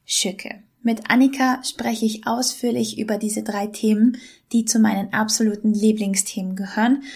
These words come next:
Und es ist ein wunderschönes Gespräch geworden, wie ich finde. Wir sprechen im ersten Teil des Interviews unter anderem darüber, inwiefern beeinflusst unsere Weiblichkeit unsere Gesundheit?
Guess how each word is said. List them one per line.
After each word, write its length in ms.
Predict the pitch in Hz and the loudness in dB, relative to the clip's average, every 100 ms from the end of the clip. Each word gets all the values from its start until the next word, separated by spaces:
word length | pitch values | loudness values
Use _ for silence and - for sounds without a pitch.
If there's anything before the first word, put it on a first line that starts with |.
| - - | -18 -10
Und 160 | - 220 | -6 -2
es 100 | 233 | 0
ist 220 | 220 220 | -2 -2
ein 360 | 190 202 - 196 | -2 -2 -2 -4
wunderschönes 680 | 208 202 208 196 202 196 | -2 -2 -2 -2 -2 -4
Gespräch 520 | - 214 - 220 208 - | -4 -8 -8 -8 -8 -10
geworden, 500 | 196 - - - - | -10 -8 -8 -8 -10
wie 80 | 208 | -8
ich 180 | - | -10
finde. 360 | - 208 - 214 - - | -10 -10 -10 -14 -18 0
Wir 180 | 269 311 | 4 4
sprechen 760 | - 247 226 220 196 180 190 - _ _ _ _ - | 2 2 2 0 -2 -4 -8 -16 _ _ _ _ 2
im 280 | 233 226 220 | 4 4 4
ersten 360 | 269 285 269 | 2 4 2
Teil 220 | 247 202 | 2 2
des 140 | 190 196 | 0 -2
Interviews 720 | 202 190 190 202 247 - - _ | -4 -4 -4 0 2 0 -2 _
unter 400 | - 349 330 - | 0 2 2 0
anderem 600 | 220 226 220 180 185 196 - _ - | 4 6 6 2 -2 -4 -10 _ -6
darüber, 500 | 165 147 - - - - - - - - _ | -4 -4 -8 -10 -10 -14 -18 -16 -18 -20 _
inwiefern 720 | - 302 302 311 - 277 285 | 2 4 6 4 4 4 4
beeinflusst 720 | 277 - 220 254 - 254 - - | 2 0 2 2 2 0 0 4
unsere 320 | 220 220 214 | 4 6 2
Weiblichkeit 600 | 202 - 214 214 196 185 - _ - | -2 -2 -4 -6 -8 -10 -14 _ -8
unsere 280 | 185 - 190 | -6 -6 -6
Gesundheit? 680 | 196 262 302 - - - | 0 2 2 -2 -8 -12